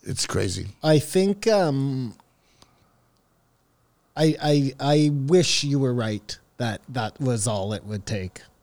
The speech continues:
Speaker 2: I don't think that's the case. I think, like anything else, there's a ton of agendas at play here. And, uh, I don't know if the, just ending the mandates is enough.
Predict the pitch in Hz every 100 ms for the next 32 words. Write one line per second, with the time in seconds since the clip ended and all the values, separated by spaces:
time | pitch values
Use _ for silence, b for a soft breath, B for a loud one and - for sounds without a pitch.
0 | _ _ _ _ _ 117 113 107 90 104
1 | 82 101 - - 90 - 85 90 - 90
2 | 107 143 135 117 117 110 113 113 110 113
3 | 107 - 110 104 98 - - _ - 135
4 | 131 - 131 120 110 98 98 104 104 107
5 | 107 107 - - 117 110 95 117 107 117
6 | - _ _ _ _ _ - 107 104 98
7 | 101 101 104 95 95 98 92 - _ _
8 | - 113 117 120 120 113 - - 113 107
9 | 98 95 - 113 110 104 107 107 104 107
10 | - 107 92 98 117 92 -